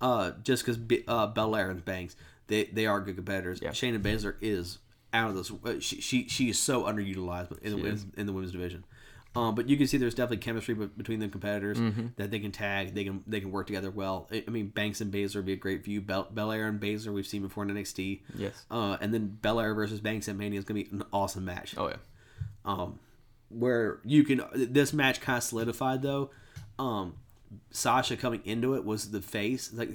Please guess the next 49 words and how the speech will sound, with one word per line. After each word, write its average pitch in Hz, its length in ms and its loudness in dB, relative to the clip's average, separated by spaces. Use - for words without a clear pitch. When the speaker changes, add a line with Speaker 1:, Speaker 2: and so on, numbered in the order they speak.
Speaker 1:
she - 140 0
was 123 100 4
a 110 40 -2
baby 113 140 0
Speaker 2:
Yeah. 113 60 0
Speaker 1:
face. 117 300 2
Belair 123 440 4
Speaker 2:
Came 120 100 2
Speaker 1:
was 117 200 6
a 113 40 0
baby 123 160 4
face 123 300 0
too, 117 100 2
Speaker 2:
Yeah. 127 120 4
Speaker 1:
but 139 100 4
now 120 180 4
they're 110 100 2
trying 117 180 2
to 110 40 -2
make 104 160 -2
Banks 104 260 -2
the 104 60 -4
heel, 92 320 -2
Speaker 2:
Yep. 113 140 4
Speaker 1:
which - 220 0
be-, 120 220 0
Speaker 2:
Which 127 140 2
Speaker 1:
she - 80 2
Speaker 2:
she's 127 260 4
good 120 160 4
at - 80 -2
heel. 95 320 -2
I - 100 -8
mean, 135 160 -10
Speaker 1:
yeah, - 220 4
she's - 100 -4
Speaker 2:
that's 170 120 4
Speaker 1:
already 185 140 8
got 147 100 6
the 131 60 -2
previous 143 340 4
heel 135 180 6
work 110 280 2
in, 117 180 4
Speaker 2:
Yep. 113 100 4
Speaker 1:
so 113 220 4
it, 113 240 0
it's, 110 180 0
it's, 107 200 -4